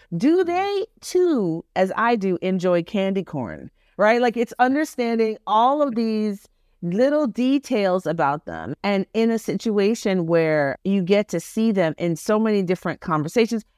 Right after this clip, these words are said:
which translates to so many different situations,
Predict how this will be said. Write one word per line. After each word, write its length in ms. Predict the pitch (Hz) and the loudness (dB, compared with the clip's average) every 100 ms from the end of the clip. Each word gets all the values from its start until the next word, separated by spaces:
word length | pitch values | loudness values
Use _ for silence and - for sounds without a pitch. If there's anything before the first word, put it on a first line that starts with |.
| _ - | _ -2
which 280 | 269 - | 0 0
translates 500 | - 247 254 262 254 - | 0 0 2 2 0 -2
to 100 | 247 | -4
so 180 | - | 2
many 200 | 269 269 | 2 4
different 320 | 247 247 233 - | 2 0 -2 -4
situations, 1160 | - 220 196 175 180 226 - - - _ - | -4 -2 -2 -2 -2 -2 -4 -10 -14 _ -20